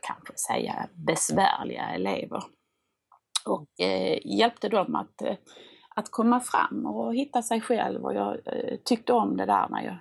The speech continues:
när jag lyckades med det. Ofta var det pojkar faktiskt, busiga pojkar. <laughs> Och, ehm, sen då, jag vet inte, kanske tio år sedan så var nog första gången jag hörde talas om coaching. Och ja, sen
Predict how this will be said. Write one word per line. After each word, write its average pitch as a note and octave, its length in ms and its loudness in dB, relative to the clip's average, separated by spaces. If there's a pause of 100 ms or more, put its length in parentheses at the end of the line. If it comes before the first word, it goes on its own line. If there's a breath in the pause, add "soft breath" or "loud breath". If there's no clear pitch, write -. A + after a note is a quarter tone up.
när - 120 -4
jag F3+ 80 0
lyckades - 460 -2
med - 80 0
det. - 160 0
Ofta - 280 0
var - 140 0
det - 80 -2
pojkar - 600 -4
faktiskt, - 500 -10
busiga F#2 340 -4
pojkar. - 480 -8 (1120 loud breath)
<laughs> - 100 -4 (720 loud breath)
Och, A3 320 6
ehm, G3+ 640 4 (400)
sen C#4+ 220 4
då, A#3+ 140 4 (680)
jag - 100 -6
vet - 100 -12
inte, - 200 -10
kanske C4 280 0
tio C#4 380 4
år A#3 60 2
sedan A3+ 360 2 (420)
så A#3+ 200 0
var A#3 120 2
nog A#3+ 180 0
första A3 260 -4
gången G3 280 0
jag F#3+ 80 -2
hörde F#3+ 200 0
talas - 380 0
om - 60 -2
coaching. - 760 -2
Och B3 220 0
ja, F#4 160 0
sen B3+ 280 2